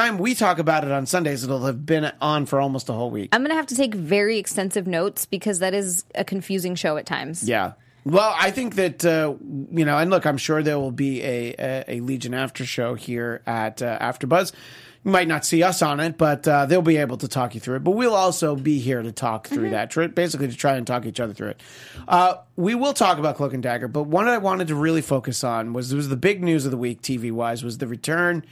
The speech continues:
Speaker 2: of Agents of shield, season six, episode one. Now, Zia, you had never seen an episode of Agents of shield before, right?
Speaker 1: No.
Speaker 2: So my question was, in watching it, I very specifically thought,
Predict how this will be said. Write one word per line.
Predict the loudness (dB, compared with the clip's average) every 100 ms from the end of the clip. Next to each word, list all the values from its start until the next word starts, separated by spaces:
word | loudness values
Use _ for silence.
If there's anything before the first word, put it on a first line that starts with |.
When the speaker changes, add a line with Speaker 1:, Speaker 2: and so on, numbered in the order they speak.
| -20 -20 _
Speaker 2:
of | 2
Agents | 2 2 0
of | 0
shield, | 2 2 2
season | 0 2 2
six, | 4 2 2
episode | 0 0 2
one. | 2 0 -10 -20 -20 0
Now, | 4 4 4 0 _ _ _ 0
Zia, | 2 2
you | 2
had | 0
never | 2 2 2
seen | 0 0 2
an |
episode | 0 2 0
of | 0
Agents | 0 -2
of | 0
shield | 0 -2
before, | -4 -6 0
right? | 0 -2 -8 _ _
Speaker 1:
No. | -4 0 -2 -4 -10
Speaker 2:
So | -4 2 4 4 0
my | 2 2 2
question | 4 2 2 0 -2 0
was, | 0 -2 -4
in | -2 2 4
watching | 4 2 0
it, | 0
I | 0
very | 0 0
specifically | -2 -4 -4 -2 0
thought, | 4 4 2